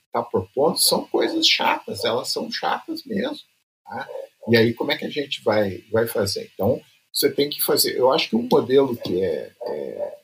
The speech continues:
muito interessante, né, é o modelo de prática deliberada, né, que é o modelo de aquisição da, da perícia, em que você, você tem um aprendiz, você tem um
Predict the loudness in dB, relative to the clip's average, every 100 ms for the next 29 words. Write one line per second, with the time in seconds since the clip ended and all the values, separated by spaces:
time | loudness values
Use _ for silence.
0 | _ 0 0 -2 -6 -10 _ -18 -8 -6
1 | -4 -2 -2 0 -2 -2 -8 -10 -6 -4
2 | 0 -2 4 4 4 -2 -6 -2 -2 -2
3 | -4 -6 -2 0 0 0 -2 0 2 2
4 | -2 -12 _ _ -20 -16 -6 -6 -6 _
5 | _ _ 0 2 4 4 4 2 0 -4
6 | -6 -6 -4 -4 -2 -4 -6 -14 _ _
7 | _ _ _ -8 -8 -10 -18 _ -14 -8
8 | -4 -4 0 2 2 2 -4 -18 _ _
9 | -14 -8 -2 0 2 2 0 -2 0 0
10 | 2 2 2 0 -2 -2 -4 0 0 0
11 | -2 -4 -4 -4 -4 -2 -4